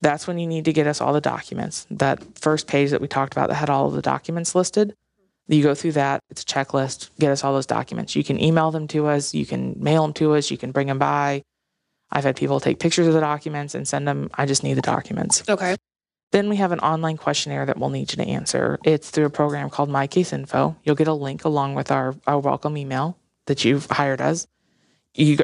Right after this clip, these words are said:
Speaker 1: are gonna go through and figure that out. It has multiple stages throughout it, and you can pause and stop and go. You can do it from your phone. You can do it from home computer. It's very simple. Get that done. It'll take you probably about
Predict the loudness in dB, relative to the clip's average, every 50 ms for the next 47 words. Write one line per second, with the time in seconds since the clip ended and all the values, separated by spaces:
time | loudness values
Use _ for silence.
0 | 0 -2 -2 -2 -2 0 0 0 0 0 0 -2 -2 -2 -4 -8 -4 -4 -2 0
1 | 0 0 0 0 0 0 0 0 0 0 2 2 2 2 2 2 0 -2 -2 -4
2 | -2 -2 0 0 2 2 2 2 0 0 0 2 2 2 2 2 2 2 0 0
3 | _ _ _ _ _ _ _ _ _ -4 -2 0 0 0 0 -2 -2 -2 0 0
4 | 0 0 0 -2 -4 -8 -6 -4 -2 -2 -2 -2 -6 -4 -2 0 0 2 0 0
5 | -2 -4 -6 -6 -4 -2 -2 -2 -2 -4 -6 -8 -6 -6 -2 0 2 2 2 0
6 | -2 -4 -4 -4 -4 -4 -4 -4 -6 -6 -2 -2 0 0 -2 -4 -6 -8 -6 -2
7 | 0 2 2 2 0 -2 -6 -8 -4 -2 0 2 2 2 2 0 -2 -2 -2 0
8 | 0 0 0 -2 -4 _ _ _ _ _ _ _ _ _ 2 2 2 2 0 -2
9 | -2 -4 -6 -6 -6 -2 0 0 0 0 2 0 0 0 -2 -6 -2 0 0 0
10 | 0 0 0 0 0 0 0 0 0 0 0 -2 -2